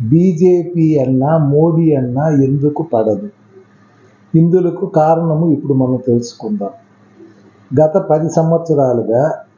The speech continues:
తమిళనాడులో బీజేపీకి ఒక్క ఎంపీ సీటు కానీ, ఒక్క అసెంబ్లీ సీటు కానీ రాలేదు.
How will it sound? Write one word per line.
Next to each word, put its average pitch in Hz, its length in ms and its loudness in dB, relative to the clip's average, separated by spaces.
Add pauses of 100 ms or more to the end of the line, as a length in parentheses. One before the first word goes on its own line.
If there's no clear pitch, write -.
తమిళనాడులో 143 1000 0 (120)
బీజేపీకి 143 1200 0
ఒక్క 127 320 -2
ఎంపీ 139 560 2
సీటు 131 360 -4
కానీ, 123 380 0
ఒక్క 120 280 -2
అసెంబ్లీ 143 520 0
సీటు 117 320 -8
కానీ 113 340 -4
రాలేదు. 104 460 0